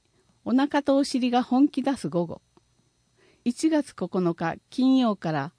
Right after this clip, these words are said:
三月十三日金曜、全十回。内容、健康についての講話、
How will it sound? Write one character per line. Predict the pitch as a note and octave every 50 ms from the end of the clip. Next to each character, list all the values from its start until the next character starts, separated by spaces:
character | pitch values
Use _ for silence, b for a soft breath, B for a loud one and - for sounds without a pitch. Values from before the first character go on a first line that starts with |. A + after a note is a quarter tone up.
| _ _ _ _ _ _
三 | - D4 D#4+ D4+ C4+
月 | A#3 G#3 - E3+ D3
十 | E3 F#3 F#3+ G#3
三 | - - A3 G#3+ G3 F3+
日 | E3 D3+ - - D3
金 | - - F3+ F3 E3+ E3
曜、 | D#3+ D3+ C3+ C3+ - - _ _ _ _ _
全 | - A#3+ C4 C4 G#3 D#3+
十 | - D#3+ D3+ - _ _
回。 | - E3+ D#3 D3 - - _ _ _ _ _ _ _ _ _ _ _ _ _ _ _ _ _ -
内 | G#3 A3 A3 A3+ A3+ A3
容、 | G#3+ G3+ G3+ G3 - - _ _ _ _ _ _ _ _ _ _ _ _
健 | - - C4+ C#4+ D4+ -
康 | - D4+ D4+
に | D4 D4+ D4+
つ | - - D#4
い | D4 B3+
て | - F3+
の | D3+ D3 C#3
講 | - - F#3 E3+ F3 E3+ E3
話、 | E3 D#3+ - -